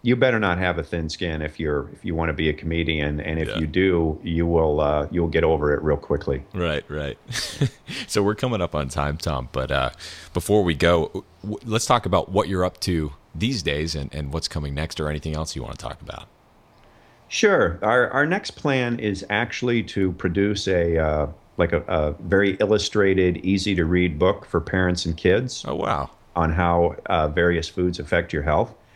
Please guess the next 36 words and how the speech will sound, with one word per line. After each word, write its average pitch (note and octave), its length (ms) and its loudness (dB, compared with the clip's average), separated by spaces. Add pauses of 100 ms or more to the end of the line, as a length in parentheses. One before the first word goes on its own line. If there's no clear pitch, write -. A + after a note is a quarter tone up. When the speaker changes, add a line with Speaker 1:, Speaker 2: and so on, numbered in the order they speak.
(420)
Speaker 1:
And F#2 120 -2
kinda F3 220 2
what A#2+ 160 4
inspired G2+ 640 0
that D#2+ 340 0 (300)
is G2+ 500 -4 (100)
I, G2 340 0 (260)
and, F#2+ 180 -4
and G#2 180 0
this F3 160 2
surprised B2+ 440 0
me. D#2+ 120 -2
I D2+ 80 -2
didn't G#2+ 300 0 (180)
plan A2 400 -2
Fathead E2+ 720 -2 (600)
this F#2+ 260 2
way, F#2 340 2
but D2+ 200 -4
I've G2 240 0
gotten G#2 260 0
a F#2 80 0
lot G2+ 600 0
of E2 400 -2
emails F2 540 0
from D#2+ 200 -2
parents. F#2 480 0
In F2 60 -4
fact, G2 280 0
I B2 140 0
got F2+ 240 0
one F#2 100 -2
of F#2+ 60 -2
these G2 160 -4
emails G#2 420 -4
today D#2 380 0